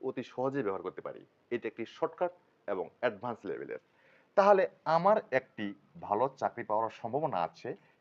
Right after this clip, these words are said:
এর জন্য নিয়ে আসবো সাবজেক্ট। এখানে আমার, এটি পসেসিভ, এর জন্য সাবজেক্টে ফর্ম নেব আমরা I। যেহেতু সম্ভাবনা আছে, এটা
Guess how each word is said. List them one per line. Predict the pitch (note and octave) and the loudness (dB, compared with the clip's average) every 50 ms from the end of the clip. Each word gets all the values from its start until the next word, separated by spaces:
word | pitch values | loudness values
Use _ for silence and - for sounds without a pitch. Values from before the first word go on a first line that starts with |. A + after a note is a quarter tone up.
| _ _ - | _ _ -2
এর | A2+ G#2+ | -2 -2
জন্য | F2+ F#2+ G#2 | 0 -2 -2
নিয়ে | G2 G2 G2 | 0 0 0
আসবো | F#2 E2+ F#2+ G#2 | 0 0 -2 -6
সাবজেক্ট। | G#2 - - - G#2 G2 G#2 A2 | -8 -6 -4 -4 -4 -2 -4 -6
এখানে | G#2+ A2 A#2+ - - | -6 -6 -6 -4 -2
আমার, | - C#3+ D3 D3 D3 D3 - _ _ _ - - - | 0 2 2 2 0 -2 -8 _ _ _ -16 -12 -8
এটি | G#2+ G2 G2+ - - | -6 -6 -6 -2 2
পসেসিভ, | B2+ B2+ - D#3+ D3 - D#3+ D#3+ - _ _ _ _ - | 0 2 2 0 -6 -4 -6 -6 -8 _ _ _ _ 2
এর | - A#2 G#2+ | 2 2 4
জন্য | G#2+ B2 A2+ G#2+ G#2+ G#2+ | 4 2 2 2 0 -2
সাবজেক্টে | - - - C#3+ C#3+ F3 G3+ - | 0 0 0 0 0 0 0 0
ফর্ম | F#3 - - B2 A2 | 2 2 2 2 2
নেব | G#2+ G2+ G2 | 2 2 2
আমরা | G2 F#2 F2+ G2+ A#2+ D3 - _ _ _ _ _ - | 2 2 2 2 0 0 -2 _ _ _ _ _ -2
I। | - A2 F2+ - - _ _ _ _ _ _ _ _ _ _ _ _ _ _ _ _ _ _ _ _ _ - - - | -2 0 0 -2 -6 _ _ _ _ _ _ _ _ _ _ _ _ _ _ _ _ _ _ _ _ _ -20 -18 -6
যেহেতু | B2+ C#3 G3+ A3 A3 A3+ | 0 0 2 2 2 0
সম্ভাবনা | - - - E3+ E3+ F#3+ A3+ A3 A3 G#3+ - - - | -2 -2 -4 0 4 4 4 4 4 0 -2 -2 -2
আছে, | - A#2+ A#2+ - - - - G3 F3 A#2+ D#2 A#1+ - _ _ _ _ - | 0 0 0 -2 -2 -2 0 0 0 0 0 -4 -8 _ _ _ _ -12
এটা | - B2 | -10 -10